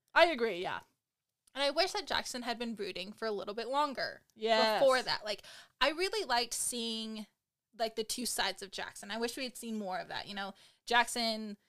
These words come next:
Speaker 2: you know, the king of the school
Speaker 1: Yes.
Speaker 2: versus Jackson with Grace.
Speaker 1: I wanted a little bit more of, like, a middle of, of the transition.
Speaker 2: Mm-hmm.
Speaker 1: Because, I mean,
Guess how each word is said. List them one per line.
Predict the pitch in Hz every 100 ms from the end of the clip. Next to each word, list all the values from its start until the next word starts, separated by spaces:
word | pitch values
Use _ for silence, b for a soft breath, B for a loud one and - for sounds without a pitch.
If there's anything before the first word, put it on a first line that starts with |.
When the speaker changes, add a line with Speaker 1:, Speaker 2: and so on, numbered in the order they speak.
| _
Speaker 2:
you | - 214
know, | 202
the | 202
king | - 247 226
of | 202
the |
school | - 214 202 202 285 -
Speaker 1:
Yes. | 196 151 202
Speaker 2:
versus | 226 226 226
Jackson | 190 233 214 208
with | 196 185
Grace. | - - - - - _ _ -
Speaker 1:
I | 254
wanted | 330 453 339
a | 294
little | 269 247
bit | 240
more | 214 214 202
of, | 202
like, | 190
a | 190
middle | 185 185 190 170 147 143 _ _ _ -
of, | 185 185 185 - -
of | 214 190
the | 196
transition. | - 214 202 185 196 - 131 170 - 233
Speaker 2:
Mm-hmm. | 226 208 180 196 -
Speaker 1:
Because, | 214 226 226 220
I | 240
mean, | 233 233